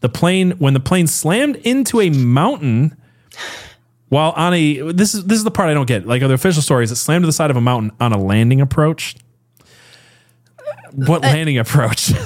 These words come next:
Speaker 2: what landing
Speaker 1: You
Speaker 2: approach?
Speaker 1: landing a-, like, face first into a mountain? Is there, oh, it's just a failed landing approach. Like, this, the language of this tells you how
Speaker 2: Yeah.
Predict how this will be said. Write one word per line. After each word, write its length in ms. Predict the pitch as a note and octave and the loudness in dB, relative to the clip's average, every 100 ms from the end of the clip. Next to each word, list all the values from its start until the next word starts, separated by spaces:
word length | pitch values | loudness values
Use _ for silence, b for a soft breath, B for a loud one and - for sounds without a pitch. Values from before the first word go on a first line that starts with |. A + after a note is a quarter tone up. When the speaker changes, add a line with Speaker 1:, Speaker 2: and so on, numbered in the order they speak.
| B3 | 2
Speaker 2:
what 220 | E4+ C4+ | 2 2
landing 200 | D#4 C4+ B3+ | 2 2 2
Speaker 1:
You 80 | |
Speaker 2:
approach? 60 | A#3 A3 G#3+ | 2 2 2
Speaker 1:
landing 120 | F#3 | 0
a-, 80 | F3+ B B | -2 B B
like, 160 | - A#2+ | -2 -2
face 420 | - E3 E3 - | -4 -4 -2 -2
first 280 | E3 E3 - | 0 0 0
into 100 | D3+ | 0
a 40 | |
mountain? 300 | B2+ C3 C3+ | 2 0 0
Is 100 | B2 | 0
there, 300 | B2 A#2 A2+ A2+ F3 - | 2 0 -2 -6 -8 0
oh, 140 | C#3+ | 2
it's 100 | C3+ | 2
just 120 | C#3 | 2
a 40 | B2 | 0
failed 400 | A2 C3+ B2+ G#2+ | 0 -2 0 0
landing 380 | G#2 A2+ G#2+ G2+ | 0 2 2 0
approach. 200 | - - | -2 -2
Like, 120 | A#3 | 0
this, 160 | B3+ F3+ B - | 0 -4 B 0
the 100 | A3 | 2
language 480 | G3+ A3+ A#3+ G3+ C#3+ | 2 0 0 0 0
of 260 | C3+ C3 | -2 0
this 180 | A#2 G#2 | 0 -2
tells 340 | - A#2 A2 G2+ | -2 -2 -2 -2
you 120 | F#2+ | -2
how 200 | - G2+ | 0 0
Speaker 2:
Yeah. 160 | F#2+ | 0